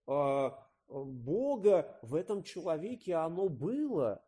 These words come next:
И оно было не основано на таком детальном изучении, э, Библии, а на таком внутреннем, возможно, созерцании, э, он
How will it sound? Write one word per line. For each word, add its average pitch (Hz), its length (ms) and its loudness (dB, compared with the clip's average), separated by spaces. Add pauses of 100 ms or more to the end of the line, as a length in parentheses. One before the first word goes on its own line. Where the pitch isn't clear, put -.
(380)
И 143 100 0
оно 208 260 2
было 226 560 2 (240)
не 165 180 -2
основано 202 800 -2
на 170 440 -6 (340)
таком 147 460 -4
детальном 180 680 -4
изучении, 160 1120 -6 (380)
э, 117 640 0 (100)
Библии, 180 720 2 (340)
а 156 240 -4
на 190 360 -4 (200)
таком 151 360 -4
внутреннем, 151 840 -4
возможно, 139 760 -4 (280)
созерцании, 147 1160 -8 (680)
э, - 40 -8 (540)
он 208 260 2